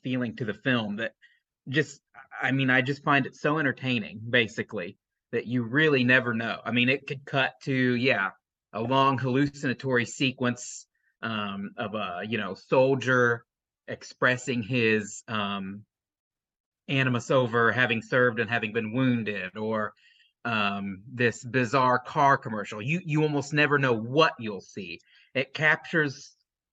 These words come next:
um, this chaos that I would say it is true. It feels almost more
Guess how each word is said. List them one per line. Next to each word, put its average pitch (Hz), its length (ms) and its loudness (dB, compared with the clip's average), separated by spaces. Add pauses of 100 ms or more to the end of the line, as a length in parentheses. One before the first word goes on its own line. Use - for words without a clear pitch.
(160)
um, 117 280 0
this 135 240 2
chaos 120 760 2
that 131 260 2 (540)
I 180 200 4
would 220 300 4
say 190 420 0
it 175 120 2
is 214 240 4
true. 214 300 -2
It - 200 0
feels 185 640 -2 (100)
almost 170 460 -2
more 151 720 2